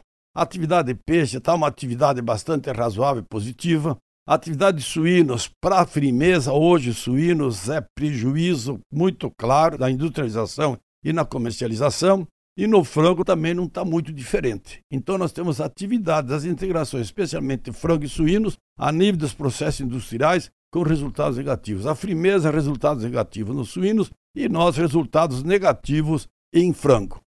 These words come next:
Claro, tem os desafios de mercado, tem as ações que estamos tomando, mas o que nós queremos dizer é que isso nos dá responsabilidade e nós temos que saber o que tá acontecendo no mercado, mas a cooperativa tem condições, como sempre fez,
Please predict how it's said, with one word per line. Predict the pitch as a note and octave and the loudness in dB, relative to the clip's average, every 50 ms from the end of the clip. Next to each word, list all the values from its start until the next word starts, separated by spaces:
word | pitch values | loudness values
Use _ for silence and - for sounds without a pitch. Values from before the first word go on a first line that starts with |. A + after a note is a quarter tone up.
| _ _ - | _ _ -4
Claro, | G3+ G#3 F#3+ E3 B2 | 2 4 4 4 4
tem | - - E3 | 2 0 0
os | C#3+ A2+ | 0 2
desafios | D3 D#3 C#3 D3 C3 - C#3 D3+ | 2 2 2 2 0 2 0 0
de | B2 C3+ C3 | 0 0 0
mercado, | A#2+ A2 G#2+ - - F3+ F3 F#3 F#3 F3+ E3 D3+ | 0 -2 -4 -6 -4 2 6 6 6 6 4 -4
tem | - - D#3 D3+ | -6 -4 -2 0
as | C#3 A#2+ - | 0 0 0
ações | - C#3 B2 A#2 | 0 -2 -2 -2
que | G#2+ | -4
estamos | - B2 B2 A#2 A2+ G#2 | -2 -2 -2 -2 -2 -4
tomando, | - - B2 D3+ F#3 G3 F#3 F3 F#3 - - _ _ _ - | -8 -6 0 2 4 4 4 2 0 -4 -6 _ _ _ -4
mas | - D3+ F3 | 0 2 2
o | F3+ E3+ | 2 2
que | - F3 | 2 2
nós | F#3+ G3 F#3 - | 4 4 4 4
queremos | F3+ F#3 F#3+ F3 D3+ | 4 0 2 2 2
dizer | C#3+ C3 A2+ C#3+ F#3+ G3 | 0 2 2 4 2 2
é | - | 2
que | - - | 0 -2
isso | D#3 G3 G#3 D#3 - - D#3+ | -2 0 0 -2 -2 -2 -2
nos | E3 F#3+ F#3 D3 A2+ | 0 2 2 0 0
dá | G#2+ A2+ D#3+ F#3 E3 B2 G#2 - - - | 2 4 6 6 6 4 2 -4 -10 -6
responsabilidade | - D3 G3+ - - E3+ C#3+ A2+ G#2+ G2 F#2 A#2+ E3 F#3+ F#3+ F#3+ D3 D3+ C#3 - _ _ _ _ - | 0 0 0 0 0 -2 -2 -2 -2 0 4 6 8 8 8 8 4 -4 -8 -8 _ _ _ _ -6
e | C3 | -2
nós | C#3+ D3+ | -2 -2
temos | - - - E3 D3 | 0 0 -4 -4 -4
que | B2 | -4
saber | - - B2+ A2 G#2+ D#3 F3+ | -6 -4 -2 -2 0 2 0
o | E3+ | 0
que | - - | 0 2
tá | - D#3+ | 4 4
acontecendo | - - - C3 A#2+ - - C3 C3 C3+ | 4 4 2 -4 -4 -2 -2 -2 0 0
no | D3 D#3+ | 0 0
mercado, | E3+ E3+ D3 - - E3 F3 F#3 F3 F3+ F#3+ - _ _ _ _ - | 0 0 -2 0 2 4 6 6 4 2 -4 -6 _ _ _ _ -6
mas | - - E3+ F#3 E3+ A#2 G2+ C3+ | -2 0 2 2 2 0 0 0
a | E3+ - F#3+ | 2 2 2
cooperativa | - - F#3+ F#3 - - F#3+ F3+ - - B2 - - A#2 B2 B2+ A#2 C3 C3+ A#2+ A2 - _ _ _ _ - | 2 4 2 2 2 2 -2 0 0 0 -2 -2 -2 0 0 0 0 0 -2 -2 -4 -8 _ _ _ _ -4
tem | - E3+ F#3+ D3+ | 0 0 0 0
condições, | - - F#3+ A#3+ A#3+ A3+ E3+ A#2 - - C#3+ F3+ F3+ C3+ | 0 2 2 4 4 2 -2 -4 -2 0 2 2 2 0
como | - - F#3+ A3+ C4 G#3 | 2 4 4 4 4 2
sempre | C3 - - D#3 C3+ - - A2+ | -4 -2 0 -2 -2 -2 -2 -8
fez, | F#2+ - C#3 E3 F#3+ F3 - | -10 -6 -4 -2 -2 -4 -6